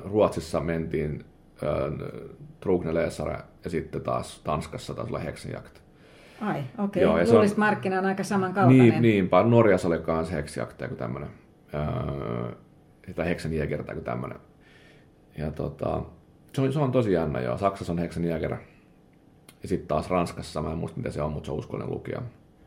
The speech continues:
Speaker 1: En, ei tuu mieleen. Niitä on kuitenkin neljäkymmentä. Osahan on niin mystisiä. Siellä on hebreaa ja sit siellä on arabiaa ja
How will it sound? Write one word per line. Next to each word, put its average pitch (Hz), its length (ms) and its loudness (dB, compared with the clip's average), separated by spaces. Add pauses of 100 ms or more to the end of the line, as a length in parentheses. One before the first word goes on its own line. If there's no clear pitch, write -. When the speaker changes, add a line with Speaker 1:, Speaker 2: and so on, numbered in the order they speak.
(1200)
Speaker 1:
En, 135 180 2
ei 147 120 2
tuu 135 120 4
mieleen. 110 320 6
Niitä 117 160 4
on 120 60 4
kuitenkin 117 280 4
neljäkymmentä. 104 340 4
Osahan 98 300 4
on 85 100 2
niin 90 120 4
mystisiä. 87 400 0
Siellä 85 160 0
on 87 60 0
hebreaa 76 340 0
ja 76 160 0 (200)
sit - 140 -14
siellä - 140 -4
on 76 60 0
arabiaa 73 400 0
ja 57 120 -6